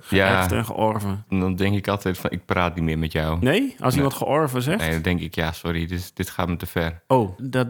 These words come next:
Speaker 2: wordt getypeerd als de chique,
Speaker 1: Ja.
Speaker 2: alsof je chique dingen hebt.
Speaker 1: Maar ik hou niet van chique mensen.
Speaker 2: Nee. Goed, geërfd dus.
Speaker 1: Ja.
Speaker 2: En ik heb een beetje het geërfde verzamelaarsdrang.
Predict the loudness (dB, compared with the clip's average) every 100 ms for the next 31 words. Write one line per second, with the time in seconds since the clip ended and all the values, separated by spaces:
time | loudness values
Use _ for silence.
0 | 0 -2 -2 0 0 -2 -2 -4 0 0
1 | 0 -2 0 -2 -2 -2 0 2 2 2
2 | 0 0 -4 -8 -2 0 0 0 0 0
3 | -2 -2 0 0 2 0 2 0 -4 -8
4 | -4 -2 0 0 0 -2 -4 -6 -4 -4
5 | -4 -4 -8 -4 2 2 2 0 -2 -6
6 | _ _ _ _ _ _ -4 -4 -4 -8
7 | -4 -4 0 -2 -2 -4 -10 -14 _ _
8 | -4 -2 -4 -8 _ _ -20 _ _ _
9 | _ _ 0 2 2 2 2 4 4 2
10 | 2 2 2 -2 -6 -2 -2 -2 -10 _
11 | -8 -6 -2 -2 -2 -2 0 2 2 2
12 | 2 2 0 0 0 2 0 -2